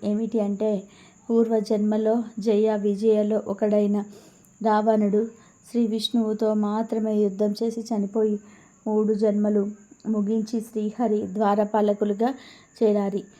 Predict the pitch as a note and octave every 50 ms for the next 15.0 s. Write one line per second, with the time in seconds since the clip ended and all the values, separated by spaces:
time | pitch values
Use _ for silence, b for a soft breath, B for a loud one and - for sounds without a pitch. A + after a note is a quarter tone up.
0 | B B B _ F#3+ G3 A3+ G#3 G#3 G#3 G#3 G#3 G#3+ A#3+ A3 A3+ - - A3 G#3+
1 | G#3+ - B3 G#3+ G#3+ G#3 G#3+ A3+ G#3+ G#3 G#3 G3+ F#3 F#3 G3+ G#3 G#3 G3+ - A3+
2 | G#3+ G#3 G#3+ - A#3 A3 G#3+ G#3 G3+ G3+ G#3 G#3 G#3 G3+ G#3 G#3+ G#3 - G#3+ G3+
3 | G3 G3+ G3+ G#3 G3 G3+ G#3 G#3 G#3+ G#3 G3+ F#3+ F#3+ F#3 G#3 G3+ G3+ G3+ G#3 G3
4 | G3 F#3+ G#3 G3+ A#3+ A3 G#3 B B B B B B B B B B _ - G3
5 | G3 G#3+ A3 G#3+ G#3 G#3 G#3+ G#3+ A3 G#3+ G#3 G3+ G3+ G3+ G#3 G3+ - A3+ G3+ -
6 | - G#3+ G#3+ G#3 G3+ G3+ G3+ - - A3 G#3 G3 G3+ G#3+ G#3 G3+ G#3 G#3+ G#3 G#3
7 | G#3 G#3 G#3 G#3 A#3 A3+ - - G3+ G3+ G3+ - G#3+ G3 G#3 G#3 G3+ G3 - A#3
8 | A3 G#3+ B B B B B B B B B _ G#3 G#3 G#3+ G#3+ - - B3 A3+
9 | A3+ G#3 G3+ G3 G3 G3+ G3+ - A#3+ G#3+ G#3+ G#3+ - B3 A#3+ C4 D#4 D#4 B B
10 | B B B _ G#3+ G#3+ G#3 F#3+ G3+ G3+ G3 F#3+ - G#3+ G3+ G3+ G#3 G#3 G#3 -
11 | G#3 F#3+ F#3+ G#3 G3+ G3+ A#3+ C4 B3 - - - _ _ _ _ - _ _ _
12 | _ _ _ _ _ _ _ B B B B B B _ - G#3+ G#3+ G#3+ A3+ A3+
13 | A3+ A3+ A3 A#3 A3 G#3+ G#3+ A3 A3 B3+ A3 G#3 G#3+ C4 A#3+ G#3+ G3+ A3+ G#3+ G#3+
14 | G#3 G3+ F#3+ G3 G3 G3+ G#3+ A#3 G#3+ G3+ G3+ G3+ A3+ G#3+ F#3+ G3 G3 G3 A3+